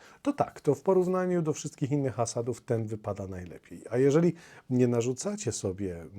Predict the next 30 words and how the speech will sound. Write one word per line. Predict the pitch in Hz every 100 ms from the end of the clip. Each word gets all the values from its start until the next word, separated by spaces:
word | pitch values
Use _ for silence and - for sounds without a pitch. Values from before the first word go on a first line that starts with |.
| 98
takiego | - 95 117 104 101
rygoru, | 107 101 110 113 107
że | 95
to | 92
musi | 98 104 113
być | 104 98
zapach | 107 107 -
ciemny, | 113 107 104
mroczny, | 101 104 101 127 117 - - - -
to | 131
mnie | 127 127 127 131 165 185
nadal | 117 123 131 143 143 139
bardziej | 127 120 117 120 120
będzie | 113 113 113
się | - 110
podobał | 113 110 107 101
bourbon, | 101 95 98 120 190 - - - - 123
e, | 113 113 110
który | - 120 110
jest | 110 110 - -
oczywiście | 117 117 123 - 113
świeższy | - 117 107 - 107
i | 101
jaśniejszy, | 104 101 - 107 104 101 123 123 - - - - -
y, | 120 -
ale | 113 117
mam | 113 117
wrażenie, | 117 110 113 113 104
że, | 101 104 98 104 _ _ -
e, | 123 110 107 107 107 107